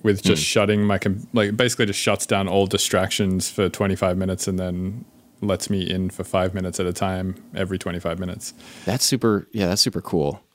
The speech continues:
Speaker 2: I need to, <laughs> I need to do that. <laughs>
Speaker 1: Yeah, I've definitely found that to be useful because I'm, I'm pretty bad at getting distracted otherwise. So that's, that's been helping me get a bit of work done.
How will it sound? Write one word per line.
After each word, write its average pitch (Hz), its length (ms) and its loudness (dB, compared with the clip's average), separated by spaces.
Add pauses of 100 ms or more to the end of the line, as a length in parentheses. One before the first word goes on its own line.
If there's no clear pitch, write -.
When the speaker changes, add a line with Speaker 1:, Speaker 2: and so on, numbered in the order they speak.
Speaker 2:
I 92 240 2 (100)
need 92 220 -2
to, 80 120 -6 (200)
<laughs> - 180 -2
I 104 60 -2
need - 160 -6
to - 60 -10
do - 140 0
that. - 640 -6
<laughs> - 120 -20
Speaker 1:
Yeah, 117 380 6
I've 104 140 0
definitely 113 320 4
found 104 240 0
that 101 140 0
to - 60 -4
be 101 120 0
useful 98 480 2
because 101 280 2
I'm, 95 360 0
I'm 98 120 0
pretty 98 180 -2
bad 92 280 0
at 98 80 -2
getting 95 220 0
distracted 98 500 -2
otherwise. 101 320 2
So 110 100 2
that's, 123 200 4 (100)
that's 120 160 0
been 104 160 0
helping 98 220 0
me 95 80 -2
get 95 100 0
a 95 40 -2
bit 92 100 -2
of 90 60 -4
work 90 180 -2
done. 101 180 -2